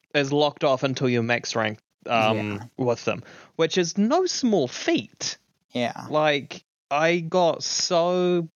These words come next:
Speaker 1: bummed out over Fortuna that to this day I'm still not max ranked with Fo-, with Solaris.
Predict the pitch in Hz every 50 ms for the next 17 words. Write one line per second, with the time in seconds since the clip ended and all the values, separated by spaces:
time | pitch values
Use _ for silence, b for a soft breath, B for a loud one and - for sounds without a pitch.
0 | _ - 156 135 143 147 147 139 - - 131 131 127 123 117 98 120 123 120 120
1 | 117 - - 120 113 - 127 117 117 113 110 104 104 104 110 110 107 104 104 -
2 | _ _ _ - - - 143 143 135 - - 127 127 120 113 107 107 104 - -
3 | 113 104 104 104 104 104 101 98 - - 104 98 95 - - 107 107 - - -
4 | - - - - 117 113 110 - - - - 104 98 101 101 101 - - 135 -
5 | - -